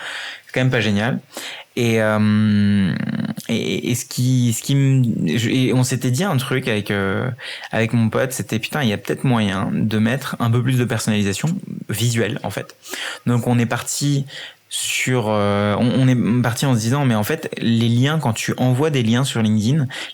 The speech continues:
la première chose visuelle qui est affichée, bah, c'est, euh, l'icône du lien, tu vois, un truc, euh, genre par exemple, si t'envoies un lien calendrier, Calendly, tu vois, bah, t'as le gros logo Calendly qui pop, euh,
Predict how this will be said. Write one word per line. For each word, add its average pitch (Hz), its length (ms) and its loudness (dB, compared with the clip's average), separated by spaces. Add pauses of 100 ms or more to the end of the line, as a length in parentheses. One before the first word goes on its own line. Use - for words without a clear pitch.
la 110 80 -2
première 143 320 -2
chose 139 200 0
visuelle 123 360 0
qui 120 80 -2
est 110 40 0
affichée, 110 380 -2
bah, 139 140 -2
c'est, 127 320 -2
euh, 117 160 0 (400)
l'icône 135 520 2
du 123 140 2
lien, 117 340 2
tu - 160 -6
vois, 101 120 0
un 120 340 -2
truc, 131 320 -4
euh, 107 100 0
genre 110 120 0
par 113 100 0
exemple, 127 160 2
si 131 80 -4
t'envoies 110 240 2
un 110 80 2
lien 113 220 2
calendrier, 113 520 0
Calendly, 113 460 2
tu - 140 -4
vois, 101 180 -2 (340)
bah, 110 100 -6
t'as 113 120 -2
le 110 80 2
gros 127 320 2
logo 147 300 4
Calendly 123 420 0
qui 113 140 -4
pop, 131 340 -4
euh, - 100 -4